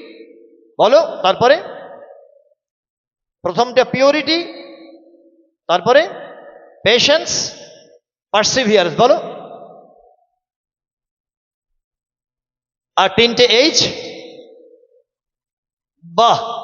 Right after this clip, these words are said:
thank you। খুব ভালো থাকো, বড় হও, আর সুযোগ পেলে আমাদের আশ্রমে একবার ঘুরে যেও, নরেন্দ্রপুর আশ্রমে। ওখানে খুব সুন্দর জিরো গ্যালারি আছে,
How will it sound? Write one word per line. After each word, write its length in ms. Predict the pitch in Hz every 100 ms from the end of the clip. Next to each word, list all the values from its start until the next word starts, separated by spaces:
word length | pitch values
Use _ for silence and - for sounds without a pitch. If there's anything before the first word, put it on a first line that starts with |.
| - 185
thank 200 | 226 220
you। 100 | 180 - - - - - _
খুব 140 | 185 202 151
ভালো 160 | 196 214
থাকো, 260 | 202 214 240
বড় 220 | 202 202 202
হও, 160 | 233 302 - - - - - - - 151
আর 80 | 160
সুযোগ 320 | - 202 214
পেলে 160 | 214 220
আমাদের 300 | 214 214 220 208 - - - - -
আশ্রমে 380 | 147 160 - 208
একবার 260 | 202 196 196
ঘুরে 220 | 151 190 202
যেও, 180 | 208 214
নরেন্দ্রপুর 540 | 190 190 196 185 190 180
আশ্রমে। 340 | 180 190 196 214 - - _ _ _ _
ওখানে 340 | 147 156 185 196 196 -
খুব 140 | - 202 -
সুন্দর 260 | 220 220 214 143
জিরো 200 | 214 247
গ্যালারি 400 | 226 214 214 202 180
আছে, 260 | 165 -